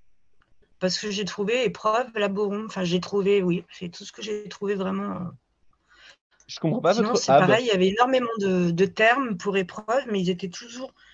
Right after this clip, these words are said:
Speaker 1: très spécifiques.
Speaker 2: Oui, mais je comprends pas pourquoi ab.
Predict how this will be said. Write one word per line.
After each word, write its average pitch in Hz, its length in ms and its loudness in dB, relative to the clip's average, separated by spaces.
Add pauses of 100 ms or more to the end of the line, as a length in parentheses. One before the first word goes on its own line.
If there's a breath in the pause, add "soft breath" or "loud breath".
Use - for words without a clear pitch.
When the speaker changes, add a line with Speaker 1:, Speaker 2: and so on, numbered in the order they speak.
(140)
Speaker 1:
très 233 140 -4
spécifiques. - 840 -10 (1800)
Speaker 2:
Oui, 180 400 -2
mais 156 140 2
je 156 100 -6
comprends 160 200 0
pas 214 120 6
pourquoi 208 240 2 (100)
ab. 175 240 4